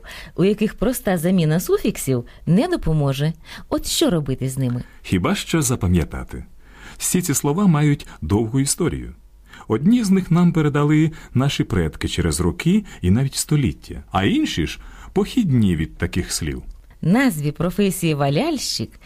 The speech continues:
Speaker 1: відповідає "українське шаповал". Дробильщик — це дробильник або дробар, наприклад, дробар каменю. Збиральщик — це насправді збирач,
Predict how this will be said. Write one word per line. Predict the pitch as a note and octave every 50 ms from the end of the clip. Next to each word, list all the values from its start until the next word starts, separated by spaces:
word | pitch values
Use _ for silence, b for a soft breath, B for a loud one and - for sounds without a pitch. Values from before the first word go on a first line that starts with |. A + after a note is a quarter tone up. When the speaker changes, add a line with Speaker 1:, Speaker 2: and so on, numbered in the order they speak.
| B B B B
Speaker 1:
відповідає | D3+ F#3+ E3 - - D3 D3 D3 C#3+ C#3 A3+ D#4 E4+ E4 D#4 D4 -
"українське | - F#3 - D3 C#3+ D3 E3+ A3+ A#3 A3 G#3+ - - F3+ F#3
шаповал". | - - - F3 F3 - D3 D3+ C#3+ C3+ D3 C#3+ D3 C#3+ B2+ B2 - - - - - B B B B B B B B B B B B
Дробильщик — | F#3 G3 D4+ F4 G4 E4+ A3+ G#3 A#3 D#3+ C3 - - - A#2 A2 - - -
це | - - F#3+ G#3+ A3 - - -
дробильник | D#3+ D#3 D3+ E3+ G#3 G3+ E3 C#3 C3 F3 A3 A#3 A#3 G#3 G3 F3 C#3+ C3 A2+ - - -
або | - C#3 C#3+ B2+ D3 E3
дробар, | D#3+ C3+ D#3 D#3+ F3 D#3 B2+ D3+ F#3 G3+ G3 F3 - - b b b b b -
наприклад, | - D3+ - - C#3+ E3 - - D#4+ G4+ G#4+ - - -
дробар | - C#3+ D3+ C#3 C#3 B2 D3 F3+ C#4+ D#4 - -
каменю. | A3 G#3 F3 D#3+ D#3 D#3 D3+ D3+ D3 C#3+ C#3+ D3+ - - - - - B B B B B B B B
Збиральщик — | - D#3+ F3 F#3+ B3 D#4+ G4 A4+ A#4+ A4 - - - - - A2+ - - - -
це | - - F3
насправді | E3+ E3 F3 - - E3+ G3 A3+ G3+ D#3+ F3+ F#3+
збирач, | E3 D#3 C#3 C#3 F3+ F#3 D#3+ D#3+ D#3 D3 C3+ - - - - -